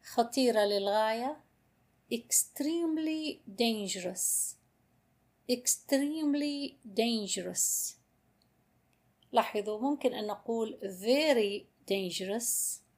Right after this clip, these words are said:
very dangerous، ولكن كلمة extreme تعطي كلمة للغاية أكثر من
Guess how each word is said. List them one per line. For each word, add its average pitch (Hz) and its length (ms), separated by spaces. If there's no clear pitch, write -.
very 208 500
dangerous، 190 760
ولكن 247 720
كلمة 220 420
extreme 240 920
تعطي 214 920
كلمة 196 440
للغاية 190 680
أكثر 202 420
من 180 280